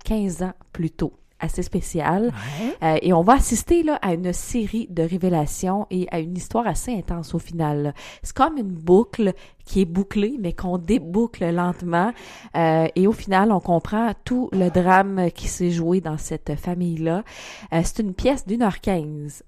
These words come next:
Speaker 1: Ça passe vite, on n'a pas le temps de s'ennuyer. Euh, gros, gros coup de cœur, euh, pour la performance de Félix-Antoine Duval, euh, que je dis, là, qui joue dans L'échappée. Euh,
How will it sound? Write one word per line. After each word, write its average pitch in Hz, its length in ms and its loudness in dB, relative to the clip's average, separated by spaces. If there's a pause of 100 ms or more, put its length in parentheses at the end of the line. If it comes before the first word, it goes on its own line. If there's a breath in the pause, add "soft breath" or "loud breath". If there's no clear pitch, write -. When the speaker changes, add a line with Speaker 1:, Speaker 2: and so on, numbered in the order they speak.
(120)
Speaker 1:
Ça - 260 -4
passe 185 400 -2
vite, 185 380 2
on 170 100 -2
n'a 156 140 -6
pas - 200 0
le 226 60 2
temps 240 160 -2
de 233 60 -4
s'ennuyer. 180 580 -2 (420 loud breath)
Euh, 156 160 2
gros, 262 420 4
gros 214 180 4
coup - 120 -8
de - 60 -12
cœur, 196 380 4
euh, 165 100 2
pour - 160 -2
la 165 80 2
performance 180 560 -2
de 170 80 -2
Félix-Antoine 175 640 -2
Duval, 165 560 -2
euh, 151 120 -2
que 165 180 -6
je 147 100 -10
dis, 160 140 -8
là, 175 80 -2
qui 170 220 -8
joue 156 140 -8
dans 156 320 -4
L'échappée. 156 580 0 (520 loud breath)
Euh, 151 460 2